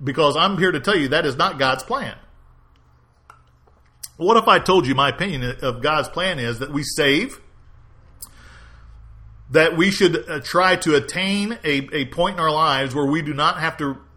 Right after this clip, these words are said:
to, to worry about debt. We don't have to worry about income, and being free of worry and reaching a level of contentment allows you to serve the kingdom. Wouldn't it be great,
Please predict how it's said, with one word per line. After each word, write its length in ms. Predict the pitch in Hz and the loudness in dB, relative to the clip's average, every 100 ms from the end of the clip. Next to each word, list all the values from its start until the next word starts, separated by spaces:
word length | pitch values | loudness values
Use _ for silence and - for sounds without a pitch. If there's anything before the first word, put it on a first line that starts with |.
| - | -8
to, 200 | 143 139 | -4 -4
to 300 | 131 135 127 | -4 -6 -4
worry 220 | 131 160 | 0 2
about 320 | 156 143 131 107 | 2 2 0 2
debt. 340 | 143 139 - - - - - - - | 4 4 -2 -16 -18 -20 -20 -20 -8
We 140 | 147 | -2
don't 160 | 156 190 | 0 0
have 140 | 190 | 0
to 60 | 180 | 0
worry 260 | 165 185 175 | 2 4 4
about 380 | 156 151 - | 2 0 -4
income, 720 | 185 247 262 - 123 120 139 160 - - - - - - - - - | 0 0 0 -2 0 0 -2 -12 -18 -20 -20 -20 -20 -20 -20 -20 -8
and 180 | 165 165 | -2 2
being 180 | 202 | 2
free 300 | 147 196 226 | 2 0 4
of 160 | 214 143 | 4 6
worry 600 | 175 247 196 147 147 170 - - - - - - - | 8 8 8 4 0 -4 -18 -20 -20 -20 -20 -14 -8
and 180 | 147 165 | -2 2
reaching 360 | 202 214 202 | 2 0 0
a 60 | 156 | 2
level 280 | 151 180 196 | 6 6 4
of 100 | - | 2
contentment 680 | 147 120 214 233 156 160 - _ _ _ _ _ _ - | -4 -2 -2 -2 -6 -6 -18 _ _ _ _ _ _ 0
allows 360 | 160 202 233 185 | 2 4 2 2
you 60 | |
to 80 | 165 | -4
serve 220 | - 180 | 0 0
the 80 | 165 | 0
kingdom. 460 | - 233 214 113 107 - - - - | -4 -4 -2 -6 -10 -20 -20 -20 0
Wouldn't 280 | 202 349 269 | 2 2 0
it 40 | |
be 120 | 208 | -2
great, 680 | 123 123 165 185 113 - - | -4 -4 0 0 -2 -8 -18